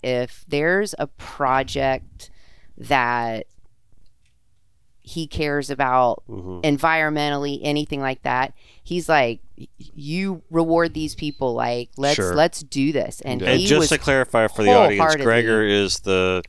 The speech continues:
Speaker 3: President
Speaker 2: the
Speaker 3: of
Speaker 2: chief
Speaker 1: Yes.
Speaker 2: Indian there
Speaker 1: He's
Speaker 2: over
Speaker 1: the chief,
Speaker 2: at,
Speaker 1: the
Speaker 2: uh,
Speaker 1: chief
Speaker 3: His,
Speaker 1: man.
Speaker 3: his,
Speaker 2: Yeah.
Speaker 3: his daddy started it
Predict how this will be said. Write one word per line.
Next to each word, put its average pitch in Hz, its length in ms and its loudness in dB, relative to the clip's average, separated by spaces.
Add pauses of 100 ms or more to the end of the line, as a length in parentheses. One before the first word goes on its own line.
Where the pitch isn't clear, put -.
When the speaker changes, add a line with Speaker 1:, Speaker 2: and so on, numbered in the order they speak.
Speaker 3:
President 107 420 0
Speaker 2:
the 101 60 2
Speaker 3:
of 92 80 -2
Speaker 2:
chief - 100 0
Speaker 1:
Yes. 117 160 4
Speaker 2:
Indian 101 320 2
there 92 240 2
Speaker 1:
He's 92 140 4
Speaker 2:
over 92 180 0
Speaker 1:
the 90 80 2
chief, 98 140 0
Speaker 2:
at, 92 140 0
Speaker 1:
the 92 100 4
Speaker 2:
uh, 90 80 2
Speaker 1:
chief 143 160 2
Speaker 3:
His, - 0 -
Speaker 1:
man. 120 400 2
Speaker 3:
his, 120 120 0
Speaker 2:
Yeah. 95 200 0
Speaker 3:
his 120 160 0
daddy 123 260 4
started 85 460 -4
it 80 160 -14